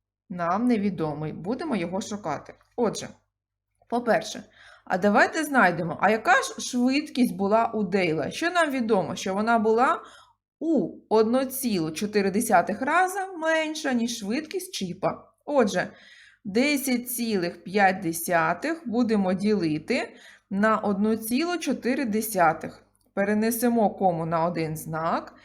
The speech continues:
Сто п'ять будемо ділити на чотирнадцять. Куточком нижче. Сто п'ять ділимо на чотирнадцять. Один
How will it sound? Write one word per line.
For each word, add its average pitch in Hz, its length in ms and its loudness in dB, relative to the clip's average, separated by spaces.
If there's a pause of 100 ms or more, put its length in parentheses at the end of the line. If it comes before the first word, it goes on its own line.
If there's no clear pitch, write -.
(260)
Сто 196 640 2
п'ять 170 800 0
будемо 180 540 -2
ділити 247 680 -2 (140)
на 240 360 0
чотирнадцять. 185 1080 -4 (1120)
Куточком 180 880 -6
нижче. - 560 -6 (720)
Сто - 380 -4
п'ять 208 720 -2
ділимо 190 520 -6
на 247 120 -2
чотирнадцять. 156 1000 -8 (540)
Один 202 760 0